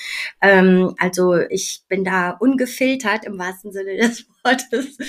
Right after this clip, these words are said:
Äh, und, ähm, ja, das ist so für mich so zu sein, wie man ist und, äh, sich da keine Maske aufsetzen oder irgendwie eine Rolle spielen, äh,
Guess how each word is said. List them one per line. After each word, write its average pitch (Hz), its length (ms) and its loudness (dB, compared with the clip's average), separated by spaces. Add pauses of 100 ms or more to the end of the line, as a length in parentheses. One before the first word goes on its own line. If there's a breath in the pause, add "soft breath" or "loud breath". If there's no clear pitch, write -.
(260 loud breath)
Äh, 196 300 -2
und, 202 600 -4
ähm, 190 280 -6 (220 loud breath)
ja, 254 180 -2
das 226 220 -4
ist 233 120 -6
so 240 100 -6
für 233 140 -6
mich 220 220 -2
so 240 120 -4
zu 233 140 -10
sein, 185 340 -2
wie 180 120 -4
man 170 180 -4
ist - 340 -8
und, 175 440 -4
äh, 175 320 -4
sich 180 180 -8
da 185 100 -4
keine 175 240 -4
Maske 170 400 -4
aufsetzen 165 840 -8
oder 165 500 -8 (480 loud breath)
irgendwie 185 300 -4
eine 202 160 -2
Rolle 214 280 4
spielen, 165 640 -8
äh, 170 280 -6